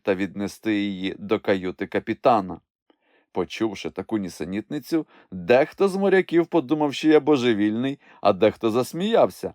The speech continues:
Мені, справді, і на думку не спало, що я знову опинився серед людей мого зросту та сили. Прийшов тесляр і за кілька хвилин пропиляв отвір чотири на чотири фути, потім спустив драбину,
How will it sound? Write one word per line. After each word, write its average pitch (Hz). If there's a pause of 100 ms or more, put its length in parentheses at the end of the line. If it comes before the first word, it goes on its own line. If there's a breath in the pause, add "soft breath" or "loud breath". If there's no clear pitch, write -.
(120)
Мені, 185
справді, 98
і 131
на 147
думку 185
не 185
спало, 151
що -
я 117
знову 123
опинився 127
серед 165
людей 127
мого 143
зросту 139
та 190
сили. 185 (280)
Прийшов 95
тесляр 101
і 101
за 98
кілька 110
хвилин 95
пропиляв 110
отвір 101
чотири 101
на 98
чотири 107
фути, 87 (340 soft breath)
потім 220
спустив 151
драбину, 101